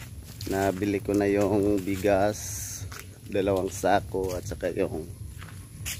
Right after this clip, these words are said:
bumili din ako ng pagkain ng alaga naming baboy. Bali, tatlong sako siya. Pero pinaano ko na lang siya, pinabalsa.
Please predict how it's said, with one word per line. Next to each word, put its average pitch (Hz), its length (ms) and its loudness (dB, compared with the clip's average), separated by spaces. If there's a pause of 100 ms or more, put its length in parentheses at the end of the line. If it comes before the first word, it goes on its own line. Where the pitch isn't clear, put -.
(340)
bumili 101 320 4
din 101 240 2
ako 98 160 -2
ng 95 240 0
pagkain 90 480 0
ng 92 160 0
alaga 90 320 2
naming 87 480 0 (1400)
baboy. 87 560 -2 (1800)
Bali, 90 400 4
tatlong 98 320 0
sako 95 400 -2
siya. 90 240 0 (1600)
Pero 104 240 4
pinaano 113 480 6
ko - 80 2
na 131 160 8
lang 120 320 8
siya, 104 400 4
pinabalsa. 95 800 2